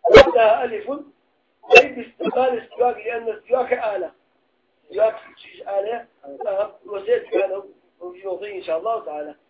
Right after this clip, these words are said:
ويأخذ من الحديث. لك. تأكد استحباب السواك مع كل وضوء.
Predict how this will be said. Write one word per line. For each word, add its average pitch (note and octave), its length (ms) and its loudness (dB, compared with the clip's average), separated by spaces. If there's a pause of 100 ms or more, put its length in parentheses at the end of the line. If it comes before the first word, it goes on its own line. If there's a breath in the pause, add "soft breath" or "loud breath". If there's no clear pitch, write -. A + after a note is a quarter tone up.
(260)
ويأخذ - 400 4
من A#3+ 80 -12
الحديث. F3+ 360 -10 (440)
لك. - 360 -10 (1200)
تأكد A3+ 600 -6
استحباب G3+ 800 0
السواك A#3+ 680 -8
مع G3+ 300 -12
كل G#3+ 560 -14
وضوء. A#3 500 -10